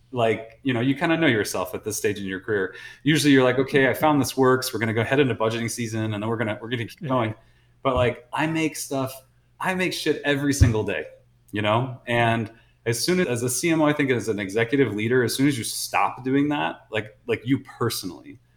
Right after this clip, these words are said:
Speaker 1: I think you have to kinda reevaluate what's going on, right? Like,
Speaker 2: I think those little mini pitches sound really empowering,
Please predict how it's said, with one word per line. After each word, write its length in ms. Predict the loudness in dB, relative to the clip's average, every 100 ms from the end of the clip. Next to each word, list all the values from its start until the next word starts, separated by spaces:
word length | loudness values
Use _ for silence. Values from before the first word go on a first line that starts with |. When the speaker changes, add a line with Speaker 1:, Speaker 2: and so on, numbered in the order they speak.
| _ _ _ _ _ -2
Speaker 1:
I 120 | 2
think 160 | 4
you 60 | 6
have 120 | 4
to 60 | 4
kinda 160 | 0 0
reevaluate 640 | -2 -2 -2 -2 -4 -4
what's 120 | -8
going 220 | -10 -10 -10
on, 220 | -12 -14 -6
right? 320 | -4 -4 -6
Like, 240 | -6 -6 -10 -8
Speaker 2:
I 120 | -4
think 160 | -2 -4
those 260 | -6 -8 -4
little 220 | -2 -2
mini 240 | -2 -4
pitches 520 | -4 -6 -8 -8 -10 -10
sound 440 | -10 -8 -8 -10 -12
really 220 | -8 -6 -6
empowering, 420 | -6 -8 -8